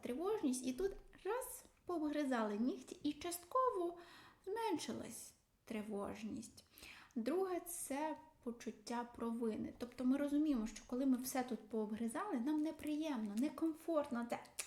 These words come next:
«ай, больно, тут ще щось боляче, боляче», і це є певною формою самопокарання.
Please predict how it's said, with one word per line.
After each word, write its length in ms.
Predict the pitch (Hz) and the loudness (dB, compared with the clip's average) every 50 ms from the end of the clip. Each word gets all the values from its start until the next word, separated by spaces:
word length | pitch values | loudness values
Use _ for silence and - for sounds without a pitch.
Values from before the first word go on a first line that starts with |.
| - - - | -12 -12 -6
«ай, 200 | - 262 269 254 247 - - - | -4 -2 -2 -2 -4 -6 -8 -4
больно, 320 | 208 302 320 302 285 277 277 285 - | -2 0 0 0 0 -2 -2 -4 -6
тут 140 | - 302 294 302 - - - - - - | -6 -6 -6 -6 -10 -16 -18 -18 -12 -6
ще 140 | - 339 | -6 -6
щось 200 | 339 - - 320 - - - - - - - - - - - | -4 -4 -6 -8 -8 -10 -14 -14 -12 -14 -14 -14 -14 -10 -4
боляче, 480 | 247 220 294 339 320 302 - - 285 | 0 2 2 2 2 0 0 -2 -2
боляче», 600 | 247 214 240 294 359 392 381 339 - - - 277 262 - - - - - - - | 0 0 0 0 2 2 2 0 0 -2 -6 -6 -6 -8 -12 -14 -16 -14 -8 -2
і 80 | - 240 | -2 -2
це 260 | 240 - - 320 330 | -2 0 -2 0 0
є 180 | 302 269 277 | 0 0 -2
певною 440 | 262 - - 269 262 269 254 247 240 240 - | -4 -4 -4 -4 0 2 2 2 2 -2 -2
формою 280 | - 277 294 277 262 247 | -2 0 2 4 4 4
самопокарання. 1200 | 247 - - 277 277 269 262 262 - 254 - - 269 269 277 269 226 185 - - - - - | 2 0 -2 0 2 2 0 0 -4 -8 -6 -4 -2 0 0 0 0 0 -2 -4 -6 -6 -8